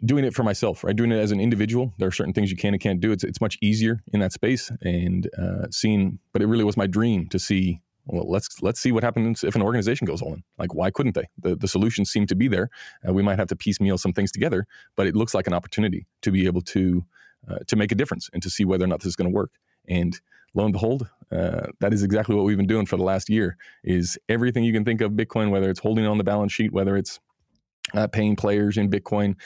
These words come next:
sponsorships in Bitcoin, uh, using Bitcoin and Lightning at the ballpark to be able to buy beer, uh, concessions, merchandise, all that kind of stuff. Uh, and one of my selling points to the board was, a-, and the reason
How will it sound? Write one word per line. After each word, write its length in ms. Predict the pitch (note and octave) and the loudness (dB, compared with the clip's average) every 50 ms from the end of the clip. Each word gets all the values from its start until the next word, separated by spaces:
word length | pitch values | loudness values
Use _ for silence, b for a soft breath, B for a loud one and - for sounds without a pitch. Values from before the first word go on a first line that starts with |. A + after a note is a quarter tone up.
| B B B - | B B B -6
sponsorships 520 | - - G2+ G#2 - G#2+ - - G2+ - - | -4 -2 -2 0 0 -2 0 -2 -2 0 0
in 120 | G#2 G2 | 0 2
Bitcoin, 440 | F#2+ G#2 G2 - - G#2 G2+ G2+ G2 F2+ B B B B B | 2 0 0 -2 -2 0 0 0 -2 -4 B B B B B
uh, 260 | - F2+ F#2 E2+ F2 E2+ | -2 0 0 0 0 0
using 560 | - G2 G#2+ A2 G#2+ G#2+ G#2 G#2 G2+ G2 F#2+ F2 | 0 2 2 2 2 2 2 2 2 0 -2 -2
Bitcoin 280 | - A2+ - - G#2+ G#2 | -4 -2 -2 0 0 0
and 100 | G#2 F#2+ | 2 2
Lightning 320 | F#2 G2 G2 F#2+ G#2+ G#2 | 2 2 0 2 0 0
at 80 | G2+ F#2 | 0 0
the 40 | F2+ | -2
ballpark 460 | F2 F#2+ G2 F#2+ - G2+ G2 G#2 - | -2 -2 -2 -2 0 -2 -2 -2 -2
to 60 | - | -2
be 80 | G2 G2 | 0 0
able 100 | F#2+ F#2 | 2 2
to 60 | F2 | 0
buy 160 | F#2 F#2+ G2+ | 0 0 0
beer, 480 | F#2+ E2 F#2+ G2+ G2+ G2+ G2+ G2+ G2 F#2+ B B B B B B - | 0 0 0 2 2 2 2 0 0 -4 B B B B B B -2
uh, 280 | F#2 F#2+ F#2 F#2+ F#2 F2+ | 0 2 2 2 0 0
concessions, 600 | - - G2 - - G#2+ G2 - G2+ G2+ G2 F#2 | -2 -2 -2 0 -2 -2 0 0 0 0 0 0
merchandise, 420 | F#2 F#2+ F#2+ F#2 - F#2+ F#2+ F#2+ F#2 - | 0 -2 0 0 0 0 0 0 0 -2
all 80 | B2 B2+ | -2 -2
that 100 | B2 - | -2 -2
kind 120 | - - | -4 -8
of 60 | - | -8
stuff. 260 | - - - - - b b b b b b _ | -8 -8 -8 -8 -12 b b b b b b _
Uh, 180 | - F2+ F2 F2 - | -2 0 0 0 0
and 260 | F2 F2+ F2+ F2 E2+ B B B B B B B _ | 0 2 2 0 0 B B B B B B B _
one 240 | - F#2 G2 A2+ C3 | -2 0 0 2 2
of 60 | A#2+ | 2
my 120 | A2+ A2 A2+ | 2 0 0
selling 300 | A2+ - A2+ G#2 G2 F#2 | 0 0 0 0 0 0
points 240 | - G2+ F#2+ F#2 | -2 -2 -2 -2
to 80 | - F#2+ | -2 -4
the 60 | F2+ | -2
board 340 | E2+ G2+ G#2+ G#2 F2 E2+ - - _ _ | 0 0 2 2 0 -2 -4 -10 _ _
was, 440 | F2+ F2+ F2+ F2 F2 F2 - - - - - _ - | -4 -2 -2 0 -2 -4 -6 -12 -16 -20 -12 _ -2
a-, 180 | F2+ F2+ - | -2 -2 0
and 260 | F#2 F2+ F2 F2+ G2 - _ _ _ | 0 0 0 0 -2 -6 _ _ _
the 280 | - - - F#2 F#2+ G2 | -12 -10 -6 -2 0 0
reason 540 | F#2 A2 C3 E3 D3 G2+ G2 F#2+ F2+ F2 | 2 2 2 2 2 2 2 0 0 -2